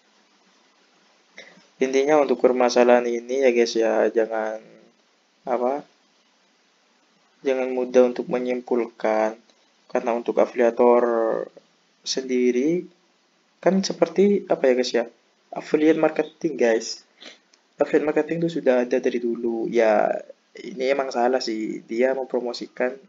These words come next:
apa, instrumen trading, tapi sekarang kan bukan dikatakan trading, lebih ke judi ya, guys, ya, katanya sih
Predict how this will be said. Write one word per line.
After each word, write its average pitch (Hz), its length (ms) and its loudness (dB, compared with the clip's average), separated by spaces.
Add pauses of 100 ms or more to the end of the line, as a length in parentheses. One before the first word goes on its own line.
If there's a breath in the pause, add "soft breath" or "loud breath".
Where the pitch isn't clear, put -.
apa, 147 320 -8 (880 loud breath)
instrumen 131 800 -8 (320)
trading, 120 800 -4
tapi 131 480 -4 (880)
sekarang 135 560 -2
kan 139 80 -6
bukan 127 240 -4
dikatakan 123 800 -4
trading, 127 800 -8
lebih 123 320 -8
ke 123 320 -2
judi 127 460 -6
ya, - 20 -4
guys, 113 160 -6
ya, 117 400 -6
katanya 117 560 -6
sih 110 240 -10